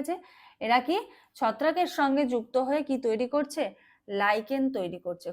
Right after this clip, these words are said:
খুব ইম্পর্টেন্ট কিন্তু এটা, ঠিক আছে? এই লাইকেন দিয়েও কিন্তু প্রশ্ন দিয়ে দেয় অনেক সময়, ঠিক আছে? নেক্সট কোশ্চেন, what is the role of algae in carbon dioxide fixation? কার্বন ডাইঅক্সাইড ফিক্সেশনে অ্যালগির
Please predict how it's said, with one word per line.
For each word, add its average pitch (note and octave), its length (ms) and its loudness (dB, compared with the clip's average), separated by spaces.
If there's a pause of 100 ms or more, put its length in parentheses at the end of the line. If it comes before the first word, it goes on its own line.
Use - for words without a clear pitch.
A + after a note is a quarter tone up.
খুব C#4+ 120 0 (120)
ইম্পর্টেন্ট A3+ 520 -2
কিন্তু F3 300 -10
এটা, E3 160 -18 (220)
ঠিক D4 160 -6
আছে? F#3+ 160 -8
এই G3+ 60 -6 (220)
লাইকেন G#3+ 400 0
দিয়েও C#4 240 0
কিন্তু C4 180 -2 (100)
প্রশ্ন G3+ 200 -10 (140)
দিয়ে E3+ 180 -4
দেয় E3+ 180 -12
অনেক F3 220 -16
সময়, E3+ 240 -16 (1000)
ঠিক D4 180 -2
আছে? D4+ 100 -2 (140)
নেক্সট C4 260 -2
কোশ্চেন, D4+ 320 2 (720)
what C#4+ 240 8
is G4 140 6
the G4+ 120 12
role D#4+ 240 10
of E4+ 60 6 (160)
algae C4+ 280 6 (120)
in B3+ 80 2 (140)
carbon C4 340 6
dioxide E4 600 4
fixation? A#3 520 -4 (260)
কার্বন A3+ 340 6
ডাইঅক্সাইড D4+ 460 4 (100)
ফিক্সেশনে B3+ 640 -2 (540)
অ্যালগির C4+ 440 4